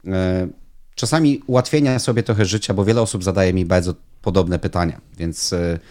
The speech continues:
łatwiej by pewnie było podsumować to i mieć jakby taką, wiesz, pełną odpowiedź na te powtarzające się pytania w postaci podcastu. Może też komuś innemu będzie to,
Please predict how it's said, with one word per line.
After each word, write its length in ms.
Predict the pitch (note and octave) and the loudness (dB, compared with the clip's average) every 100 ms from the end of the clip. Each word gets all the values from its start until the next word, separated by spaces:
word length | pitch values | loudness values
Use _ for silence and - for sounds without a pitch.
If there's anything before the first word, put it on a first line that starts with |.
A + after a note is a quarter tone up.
| - - _ _ | -20 -20 _ _
łatwiej 360 | G2 G#2 - F#2+ | 0 0 0 -2
by 100 | F2+ | 0
pewnie 280 | G#2 F#2 F#2 | -2 -2 -2
było 280 | F#2 F#2 E2+ | 2 2 0
podsumować 760 | - - - G2+ A2 G#2 - | -2 -2 2 4 4 2 0
to 260 | - F#2+ F#2 | 0 2 2
i 100 | F#2+ | 0
mieć 260 | F#2+ F#2 - | 0 0 -2
jakby 220 | F2+ F2 | -4 -4
taką, 320 | F#2 F2+ F#2 | -6 -4 -2
wiesz, 200 | F2+ E2 - | 0 -2 0
pełną 380 | A2 G#2+ F#2+ | 2 2 0
odpowiedź 640 | - F#2+ - F#2 F2+ E2 - | -2 -4 0 2 2 -2 -4
na 220 | F2 E2+ | -2 -2
te 120 | - | -4
powtarzające 600 | - E2+ F2+ F#2 F2+ - | -8 -2 0 0 0 -2
się 140 | F#2 - | -6 -6
pytania 520 | - D3 D3 A2+ G#2+ - - - _ | -2 0 2 2 2 -4 -20 -20 _
w 80 | - | -8
postaci 380 | - - C#3 A#2 | -6 -4 -4 -4
podcastu. 440 | G2 - F#2+ G2+ | -2 -2 0 0
Może 240 | F#2+ F#2 | 0 0
też 200 | - F#2+ - | -2 -4 -4
komuś 360 | - F#2 F2+ F#2 | -2 0 0 0
innemu 340 | F2 E2+ E2 | 2 2 0
będzie 300 | E2 D#2+ E2 | 0 0 -2
to, 300 | - D#2+ | 0 0